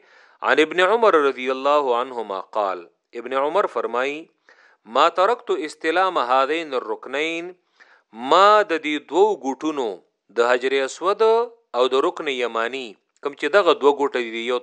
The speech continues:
طرف ته، ما د دې استلام هغه نه دی پرېښودی، فی شدتن، نه په رش کې، یعنی نه په سخته کې، نه په رش کې چې ګرانۍ،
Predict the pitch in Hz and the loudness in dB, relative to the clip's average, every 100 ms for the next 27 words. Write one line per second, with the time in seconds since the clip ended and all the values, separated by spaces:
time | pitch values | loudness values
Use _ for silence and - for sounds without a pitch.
0 | 104 101 - - 85 82 _ _ _ _ | -6 -8 -10 -14 -12 -14 _ _ _ _
1 | _ _ _ _ _ - - _ - 113 | _ _ _ _ _ -20 -20 _ -12 2
2 | 160 220 196 185 214 151 143 - 151 165 | 4 4 2 -4 -6 -8 -12 -6 -2 0
3 | 190 185 127 131 147 214 208 156 123 117 | 0 -4 -6 -4 -2 -2 -2 -4 -4 -8
4 | - 113 98 82 _ - 151 147 202 214 | -8 -10 -10 -10 _ -12 -10 -6 -4 -2
5 | 214 208 220 220 220 220 _ _ _ _ | -2 0 2 0 -2 -12 _ _ _ _
6 | _ 117 131 190 147 131 190 214 - 226 | _ -6 2 4 6 6 6 2 -6 -8
7 | 226 240 262 _ 113 127 143 202 165 135 | -8 -10 -16 _ -6 -4 -2 0 0 0
8 | 233 - - 214 214 185 165 - 127 143 | -2 -2 0 0 2 2 2 2 2 2
9 | - - 98 78 _ _ _ - 120 117 | 0 -12 -14 -14 _ _ _ -6 -6 2
10 | 143 180 190 196 | 4 6 2 -2